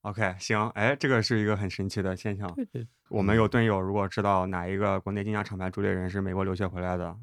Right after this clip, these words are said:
Speaker 1: 啊，可以给我们留言。你对精酿啤酒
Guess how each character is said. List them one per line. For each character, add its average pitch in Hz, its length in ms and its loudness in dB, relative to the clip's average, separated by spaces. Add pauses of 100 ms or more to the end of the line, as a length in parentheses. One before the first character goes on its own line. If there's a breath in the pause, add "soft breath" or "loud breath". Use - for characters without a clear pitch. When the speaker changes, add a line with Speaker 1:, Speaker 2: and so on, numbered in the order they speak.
(120)
Speaker 1:
啊， 90 160 -10
可 98 120 -4
以 95 80 0 (140)
给 101 80 0
我 95 80 0
们 95 100 -4
留 92 160 -2
言。 87 220 -6 (600)
你 107 140 0
对 127 100 2
精 139 100 0
酿 135 140 2
啤 120 100 0
酒 95 360 0